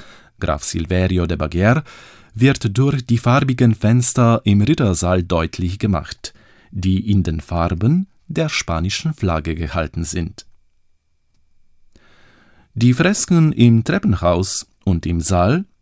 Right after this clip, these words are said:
wurden so beschädigt, dass sie im Treppenhaus übermalt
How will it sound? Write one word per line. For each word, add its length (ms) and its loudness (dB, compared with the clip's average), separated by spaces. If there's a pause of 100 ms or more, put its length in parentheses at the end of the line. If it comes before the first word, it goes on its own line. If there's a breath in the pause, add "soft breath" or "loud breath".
(140)
wurden 420 4
so 240 2
beschädigt, 600 -2 (480 loud breath)
dass 320 2
sie 180 4
im 300 2
Treppenhaus 640 0
übermalt 760 0